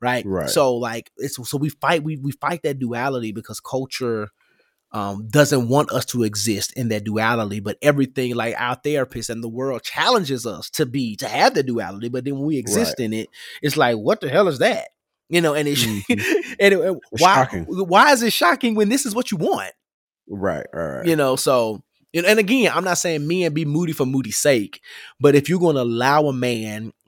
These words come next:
Speaker 1: to specifically live authentically and present authentically, I think it comes with giving him space to emote and to feel all of the things, even if it makes you uncomfortable.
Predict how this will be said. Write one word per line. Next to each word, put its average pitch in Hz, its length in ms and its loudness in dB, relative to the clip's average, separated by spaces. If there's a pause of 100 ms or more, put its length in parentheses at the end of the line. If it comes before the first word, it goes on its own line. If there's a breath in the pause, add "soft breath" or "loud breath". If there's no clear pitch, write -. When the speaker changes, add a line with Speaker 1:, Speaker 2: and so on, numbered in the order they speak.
Speaker 1:
to 135 240 2
specifically 127 1160 -2 (240 soft breath)
live 151 220 6
authentically 131 640 -2
and 123 100 -8
present 123 360 -4
authentically, 131 580 -6
I 117 200 -2
think 120 220 0
it 123 160 -2
comes 131 380 -2
with 117 160 2
giving 113 240 0
him 113 160 -2
space 123 580 0 (440 loud breath)
to - 120 -2
emote 113 600 0
and 117 120 -8
to 110 120 -8
feel 120 580 -4 (500)
all 170 420 4
of 117 100 0
the 113 100 -8
things, 98 460 -8 (140)
even 143 280 -2
if 120 140 -6
it 107 80 -4
makes 104 280 -6
you 104 180 -6
uncomfortable. - 760 -16